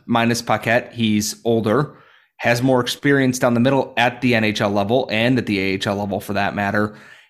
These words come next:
And you're just choosing to not play him there. I don't get it. Like, w-, I get, I understand the logic in that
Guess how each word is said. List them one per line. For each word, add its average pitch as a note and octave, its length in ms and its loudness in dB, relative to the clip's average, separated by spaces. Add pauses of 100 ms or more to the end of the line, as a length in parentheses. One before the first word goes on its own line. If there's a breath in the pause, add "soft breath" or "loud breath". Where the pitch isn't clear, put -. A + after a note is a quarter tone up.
(200)
And A2+ 800 0 (460)
you're C3+ 380 2
just B2+ 260 0
choosing C3 380 2
to B2 120 -2
not A2 640 0
play B2+ 260 2
him A2 200 0
there. D#2 340 -4 (460)
I A#2+ 160 0
don't D3+ 460 0 (400)
get G#3+ 180 2
it. - 320 -4
Like, A#2+ 460 2 (880 loud breath)
w-, C3 360 -2 (300)
I C#3+ 140 4
get, F#3 560 0
I C#3+ 160 4
understand F#3 680 2
the D#3 60 4
logic B2 500 0
in A#2+ 120 4
that A2 260 0